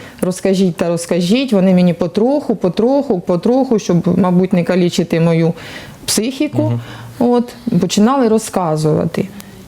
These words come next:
Speaker 1: І от, е, е, коли вже почалося оце дві тисячі чотирнадцятого року вторгнення,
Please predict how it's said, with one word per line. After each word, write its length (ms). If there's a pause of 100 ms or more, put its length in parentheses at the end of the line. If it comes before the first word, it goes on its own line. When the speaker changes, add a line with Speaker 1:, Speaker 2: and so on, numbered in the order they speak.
(120)
Speaker 1:
І 300
от, 380
е, 240 (880)
е, 360
коли 300
вже 460 (160)
почалося 760 (760)
оце 300
дві 180
тисячі 400
чотирнадцятого 920
року 280
вторгнення, 800